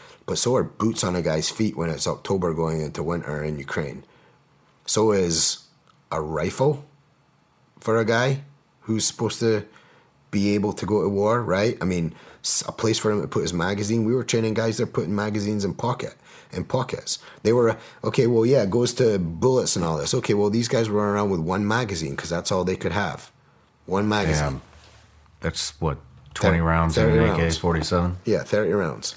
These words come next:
Speaker 2: Thirty?
Speaker 1: Yeah. And so it's like, you know, and I don't need a itemized inventory of where my tax money's going. I don't need that, right? I mean, we should have it, you could argue, but I don't need that. But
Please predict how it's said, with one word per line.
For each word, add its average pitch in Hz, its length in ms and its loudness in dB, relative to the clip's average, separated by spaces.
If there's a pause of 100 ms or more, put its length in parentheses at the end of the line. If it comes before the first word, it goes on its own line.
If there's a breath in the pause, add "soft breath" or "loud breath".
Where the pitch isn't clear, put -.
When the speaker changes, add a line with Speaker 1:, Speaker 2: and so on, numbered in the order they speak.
(120)
Speaker 2:
Thirty? 85 320 2 (180)
Speaker 1:
Yeah. 87 260 -6 (840 loud breath)
And 113 180 2
so 120 180 4
it's - 160 2
like, 110 300 2 (800 loud breath)
you 143 120 0
know, 123 120 4
and 143 180 2
I 175 100 6
don't 185 240 6
need 175 200 6
a 123 320 6 (180)
itemized 127 560 4
inventory 123 600 4
of 98 140 2
where 110 120 2
my 101 120 2
tax 135 380 0
money's 85 300 2
going. 80 400 0
I 107 100 2
don't 123 240 0
need 73 260 -4
that, 85 300 0
right? 95 260 2
I 87 60 -2
mean, 90 280 -2 (200)
we 82 140 -12
should - 340 -6
have 85 260 -4
it, 76 180 -4
you 80 80 -8
could 76 140 -8
argue, 76 320 -4
but 80 260 -4
I 117 100 0
don't 98 160 -2
need 117 260 -2
that. 67 280 -6 (440 loud breath)
But 101 340 2